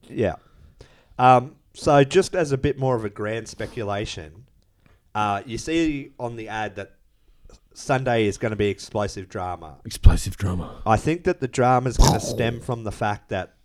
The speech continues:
Speaker 1: they're gonna have to allow these two couples to get a terrace and potentially the walkway put in, because they won't sell the house without the terrace.
Speaker 2: Yeah, but like I s-, was saying to you before we started recording the pod,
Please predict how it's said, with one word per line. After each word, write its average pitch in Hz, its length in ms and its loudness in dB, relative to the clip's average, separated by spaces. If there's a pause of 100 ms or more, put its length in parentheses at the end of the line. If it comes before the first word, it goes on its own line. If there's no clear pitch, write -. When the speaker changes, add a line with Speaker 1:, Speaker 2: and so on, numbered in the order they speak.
(200)
Speaker 1:
they're 107 120 0
gonna 139 300 -2
have 131 380 -6
to 98 300 -2
allow 117 540 -2
these 131 360 -4
two 135 140 -6
couples 107 480 -6
to - 80 -14
get 101 160 -4
a 95 60 -8
terrace 123 640 -4 (800)
and 120 140 0
potentially 135 500 -2
the 120 120 -2
walkway 117 600 2 (240)
put 151 280 0
in, 113 400 -4 (220)
because 117 480 -2
they 110 140 0
won't 123 420 -2
sell 135 220 -2
the 120 140 -2
house 110 360 0
without 101 260 0
the 92 60 -12
terrace. - 540 -8
Speaker 2:
Yeah, 170 420 4 (200)
but 196 300 0 (480)
like 196 180 0 (240)
I 202 140 2
s-, - 160 -2
was 185 140 2
saying 156 280 4
to 135 120 -2
you 120 440 2
before 127 380 -2
we 120 160 -2
started 120 280 -2
recording 113 380 -2
the 107 60 -4
pod, 107 440 -4